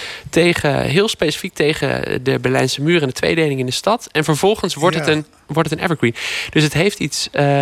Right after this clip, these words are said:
Speaker 1: het grappige is, je, de, de harde randjes raken bij dat soort, eh, protestliedjes eraf. En dan is het, dat is eigenlijk een beetje die zachte traditie van Boudewijn de Groot. En wat er overblijft, dat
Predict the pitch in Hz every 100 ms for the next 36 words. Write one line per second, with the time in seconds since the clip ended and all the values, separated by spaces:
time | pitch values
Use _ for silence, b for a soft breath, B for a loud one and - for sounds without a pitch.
0 | 139 - - - - 190 180 - - 143
1 | - 135 135 131 127 120 170 135 147 226
2 | - 196 - 160 175 170 147 151 143 180
3 | - 151 - - 151 - 147 165 156 -
4 | 139 131 - 262 - 143 131 - 147 -
5 | - 151 147 147 139 139 123 135 - -
6 | 139 147 - 131 127 127 123 120 123 -
7 | - 226 B B B B - 147 - 165
8 | 196 202 160 165 160 147